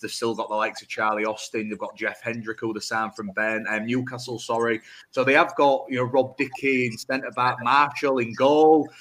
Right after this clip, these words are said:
So they've got a lot of holding players, but they've still got a bit of that quality. I love that.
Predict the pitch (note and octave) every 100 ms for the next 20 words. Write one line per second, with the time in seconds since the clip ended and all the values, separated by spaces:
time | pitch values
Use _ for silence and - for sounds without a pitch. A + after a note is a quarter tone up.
0 | - - D3 B2+ C#3 C#3 D#3+ C#3 C3+ D3
1 | E3 C#3+ B2+ B2 A2 A#2+ A2+ - B2+ B2+
2 | A2 A2 A#2 A2+ - - B2 A#2+ A#2+ A2
3 | B2+ B2+ A#2